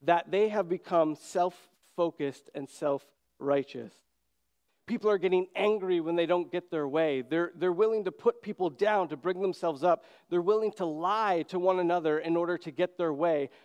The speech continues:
All they're focused on is themselves and what they want, and they're willing to slander, be mad, and lie to get what they think they need.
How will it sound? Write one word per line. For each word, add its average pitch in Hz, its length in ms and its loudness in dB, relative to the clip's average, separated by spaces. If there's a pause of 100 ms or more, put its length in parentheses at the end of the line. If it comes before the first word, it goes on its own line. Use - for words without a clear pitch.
(200)
All 208 220 4
they're 208 180 2
focused 202 480 0
on 156 260 2
is 151 200 -6
themselves 165 680 0
and 156 180 -6
what 160 180 -2
they 165 120 -2
want, 151 420 2
and 160 160 -2
they're 165 100 2
willing 160 340 -2
to 151 180 -10
slander, 180 680 -4 (560)
be 143 100 -4
mad, 170 680 0
and 147 140 -8
lie 147 600 0
to 143 80 -14
get 147 200 -2
what 131 140 -8
they 160 140 2
think 147 320 -6
they 139 160 0
need. 131 360 -4